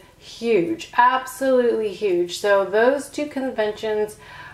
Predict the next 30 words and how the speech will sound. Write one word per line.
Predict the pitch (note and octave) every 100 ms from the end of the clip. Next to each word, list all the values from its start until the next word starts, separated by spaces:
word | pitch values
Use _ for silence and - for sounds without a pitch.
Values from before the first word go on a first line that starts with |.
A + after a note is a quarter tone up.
| -
are | G3 F#3+ F#3
so | F3 - - - A3+ A#3 A#3 A#3+ A#3
much | A3+ A3 G#3
bigger | G3 G3
than | F#3
IMATS. | F3+ E3+ F3 F3+ - -
I | C4+
was |
expecting | D4 D4 F4 G#4
IMATS | B3 A#3 B3 -
to | G#3
be | G#3+
a | G3
lot | F3+ G#3 G#3 -
bigger | F#3 F#3+ G3
just | F3+
because | F#3 F#3+ F#3+
I've | F3+
heard | F#3+ F#3+
about | F3+ F3+ F#3
people | F#3+ F#3
saying, | F3 F#3
"Oh, | G3
it's | G#3+
so | - B3+
intense, | B3 - A#3+ A#3 -
there's | G#3 - - - -
so | - A3+
many | A3+ A3+ A3+ A3
makeup | G#3+ G#3 -